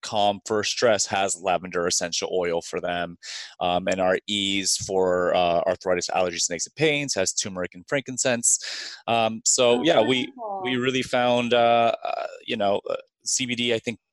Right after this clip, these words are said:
Speaker 1: people forget, is an essential oil. <laughs> And when you're mixing it with all these other incredible se-, ens-,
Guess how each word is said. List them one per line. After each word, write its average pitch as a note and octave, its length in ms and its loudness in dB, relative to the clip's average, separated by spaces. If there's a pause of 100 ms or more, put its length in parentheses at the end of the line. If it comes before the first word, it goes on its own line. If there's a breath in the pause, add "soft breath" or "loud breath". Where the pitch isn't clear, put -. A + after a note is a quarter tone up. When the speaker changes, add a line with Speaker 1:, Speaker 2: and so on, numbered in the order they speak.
(120)
Speaker 1:
people A#2 180 -8
forget, G#2 280 -2 (120)
is G#2+ 220 -2
an G2 80 -8
essential F2 480 -4
oil. F2+ 360 -4 (240 loud breath)
<laughs> C#3 560 -8
And G#2+ 240 -2
when G#2 140 -2
you're G2 100 -4
mixing G#2 360 -2
it F2+ 100 -8
with F#2+ 100 -14
all F#2 120 -2
these F#2 180 -4
other F#2 180 -2
incredible F2 380 -10
se-, - 180 -6
ens-, - 220 -8